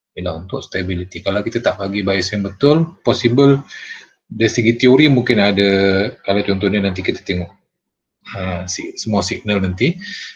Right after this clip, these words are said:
kita boleh mungkin amplify kan signal tu besar. Contoh dia, kamu ada satu signal radio kecil je wave tu, katakan lima volt,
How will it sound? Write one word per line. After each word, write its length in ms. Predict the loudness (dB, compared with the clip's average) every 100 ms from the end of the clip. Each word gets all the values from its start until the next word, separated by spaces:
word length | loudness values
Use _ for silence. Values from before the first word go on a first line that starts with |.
| _ -4
kita 160 | -2
boleh 240 | 2 2 2
mungkin 400 | 0 0 -2 -2
amplify 560 | -2 -2 2 2 2
kan 240 | 0 -2 -2
signal 320 | -4 -2 -2
tu 80 | -2
besar. 400 | 0 2 2 0
Contoh 240 | -4 -2
dia, 240 | 0 0 -2
kamu 320 | 0 0 0
ada 80 | 0
satu 320 | -2 -4 -4
signal 640 | -4 -2 0 0 0 -2 0
radio 400 | -2 0 -2 -2 -8 _ -14
kecil 320 | -4 0 0 0
je 80 | -2 0
wave 320 | 0 -2 -4 -6
tu, 80 | -8 -8 _ _ _ _ _ _
katakan 400 | -14 -6 -2 -2 -2 -4 -6 -4
lima 240 | 0 2
volt, 320 | 4 4 2